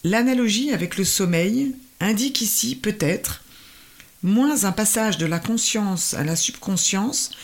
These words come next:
qu'un retour spécifique au non-être. Le sommeil a en soi un élément d'anéantissement de l'existence consciente de l'homme, c'est-à-dire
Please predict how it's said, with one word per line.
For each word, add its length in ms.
qu'un 200
retour 300
spécifique 800
au 80
non-être. 720
Le 100
sommeil 480
a 60
en 100
soi 380
un 240
élément 420
d'anéantissement 1040
de 120
l'existence 680
consciente 580
de 140
l'homme, 460
c'est-à-dire 640